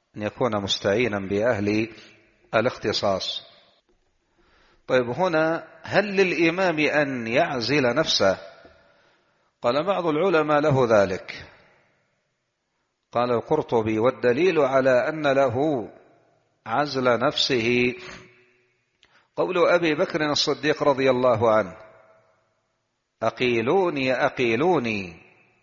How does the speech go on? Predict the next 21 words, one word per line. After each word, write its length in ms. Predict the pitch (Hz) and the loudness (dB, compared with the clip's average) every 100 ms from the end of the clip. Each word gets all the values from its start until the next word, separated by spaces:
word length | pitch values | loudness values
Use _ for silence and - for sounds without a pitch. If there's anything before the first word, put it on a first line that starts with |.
| _ _ _ _ _ _ _ _ _ _ _ | _ _ _ _ _ _ _ _ _ _ _
قال: 260 | 123 127 127 | 0 2 4
"وقول 460 | 135 135 208 214 | 2 2 2 0
الصحابة 600 | 175 - 170 147 185 170 160 | 0 0 0 2 2 2 2
رضي 320 | 156 156 147 | 2 2 2
الله 400 | 143 143 143 127 | 2 4 4 4
عنهم: 520 | 131 135 107 107 90 85 _ _ _ _ | 2 0 -2 -6 -6 -20 _ _ _ _
'لا 260 | 101 123 | -2 0
نقيلك 640 | 127 123 - 147 135 127 135 | 0 -2 -2 -2 0 2 4
ولا 380 | 123 120 123 | 4 4 2
نستقيلك، 720 | 117 110 - 113 - 107 95 87 - - - - _ _ _ _ _ _ | 0 -2 0 0 2 0 -2 -8 -16 -20 -20 -20 _ _ _ _ _ _
قدمك 520 | 123 120 180 170 - | -8 0 0 0 2
رسول 400 | 156 147 - 170 | 2 2 0 -2
الله 360 | 151 160 165 139 | 0 0 0 -2
صلى 280 | - 147 | -2 0
الله 420 | 143 151 170 143 135 | 2 0 -2 2 4
عليه 440 | 131 135 160 165 | 4 2 0 2
وسلم 1000 | 147 135 - 170 151 147 135 131 110 101 - - _ _ _ _ - | 2 2 0 0 4 4 4 2 0 -6 -18 -20 _ _ _ _ -4
لديننا، 1300 | 113 120 143 131 120 175 165 147 135 123 113 104 95 - - | -2 2 2 2 0 -2 2 4 4 4 2 0 -8 -20 -10
فمن 400 | - 139 175 180 | -6 -2 -4 -2
ذا 180 | 151 139 | 2 2
يؤخرك؟ 920 | 139 147 135 - 135 117 104 - - | 2 2 2 0 0 2 2 -2 -20